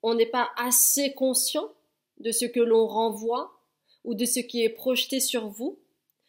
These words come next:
il va y avoir un jeu qui va s'instaurer,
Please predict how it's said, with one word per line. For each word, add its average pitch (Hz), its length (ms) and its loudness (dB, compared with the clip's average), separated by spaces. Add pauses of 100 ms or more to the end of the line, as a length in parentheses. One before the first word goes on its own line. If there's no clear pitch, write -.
(240)
il 240 140 -4
va 262 100 2
y 269 100 6
avoir 277 300 4
un 240 220 4
jeu 269 240 2
qui 302 180 -10
va 220 680 0
s'instaurer, 220 840 -2